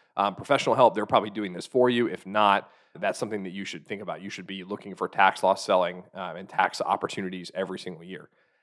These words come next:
However, bonds are not typically volatile, and investors forget about them when they consider tax loss selling. So year to date, the Barclays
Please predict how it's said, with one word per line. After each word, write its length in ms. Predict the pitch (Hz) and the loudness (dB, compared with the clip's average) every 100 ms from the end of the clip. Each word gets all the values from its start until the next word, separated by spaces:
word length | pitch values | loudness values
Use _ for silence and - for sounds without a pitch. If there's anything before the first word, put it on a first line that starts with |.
| _ | _
However, 760 | - 139 139 175 139 104 104 117 101 _ - | 2 6 8 8 8 4 4 -2 -12 _ 4
bonds 600 | 165 170 98 113 156 - | 8 8 6 -2 -6 -4
are 200 | 202 107 | -2 2
not 300 | 123 131 - | 4 2 0
typically 500 | - 160 143 120 104 | -10 -8 -8 -8 -6
volatile, 720 | 95 104 110 - - _ _ _ _ _ _ _ - - | 2 2 2 -2 -14 _ _ _ _ _ _ _ -12 -2
and 300 | 131 120 120 | 0 0 -2
investors 580 | 117 127 127 120 107 | 2 4 4 0 -2
forget 440 | - 110 107 120 117 | -4 -8 2 4 6
about 240 | 107 98 | 6 4
them 100 | 107 | 0
when 80 | 101 | -6
they 100 | 92 | -10
consider 340 | - 90 87 | -14 -16 -16
tax 280 | 92 110 104 | -2 0 0
loss 160 | 78 - | -4 -10
selling. 220 | 80 85 _ | -12 -14 _
So 180 | - 104 | -6 -4
year 260 | 120 156 | 4 6
to 100 | 127 | 6
date, 440 | 107 131 117 104 - _ _ | 6 6 6 2 -6 _ _
the 120 | 101 | -12
Barclays 640 | 104 123 123 117 110 104 - | 4 6 6 4 4 2 -6